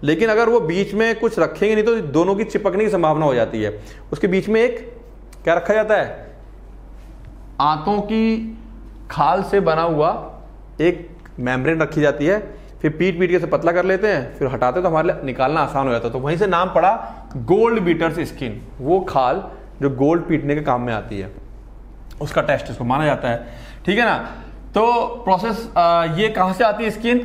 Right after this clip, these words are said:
Outer membrane of the intestine of an animal, typically cattle। जो cattle's होते हैं, उनके intestine की ऊपर की membrane को निकालते हैं।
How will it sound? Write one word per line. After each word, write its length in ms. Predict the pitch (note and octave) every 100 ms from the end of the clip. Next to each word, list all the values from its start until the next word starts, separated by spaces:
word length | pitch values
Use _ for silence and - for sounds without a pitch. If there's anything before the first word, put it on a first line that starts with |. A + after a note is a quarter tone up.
| -
Outer 340 | F3 F#3+ G#3+ B3+
membrane 400 | A3+ G#3 G3+ G#3
of 140 | F#3 F#3
the 60 | A#3
intestine 580 | F#3 E3 G#3 G3 G#3+ G3+
of 160 | F#3 F3+
an 140 | A#3+ A#3+ -
animal, 360 | D#3+ F#3 G3+ G3
typically 360 | D#3+ E3 F#3 G3 D#3+
cattle। 260 | C3+ C#3+ C3
जो 80 | D#3
cattle's 360 | D3+ C#3+ G3
होते 180 | F#3 F3
हैं, 60 | G3
उनके 120 | F#3 G#3
intestine 480 | E3 D3 F3+ F3+ E3
की 80 | F#3+
ऊपर 280 | - D#3+ F3+
की 80 | F#3
membrane 320 | D#3+ C#3+ D#3
को 60 | E3
निकालते 400 | C3+ A#2 F#2 G2
हैं। 140 | F#2